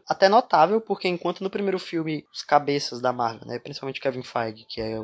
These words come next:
a pessoa que sempre vai dar a palavra final nos filmes, ele queria uma coisa grandiosa, ele queria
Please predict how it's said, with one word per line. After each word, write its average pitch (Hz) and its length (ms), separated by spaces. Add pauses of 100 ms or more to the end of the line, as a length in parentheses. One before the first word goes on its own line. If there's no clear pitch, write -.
(120)
a - 80
pessoa 117 340
que - 80
sempre 135 280
vai 139 120
dar 127 180
a 127 40
palavra 123 380
final 127 360
nos 123 200
filmes, 117 520 (140)
ele 165 160
queria 160 320
uma 160 80
coisa 156 240
grandiosa, 143 1080
ele 147 140
queria 160 760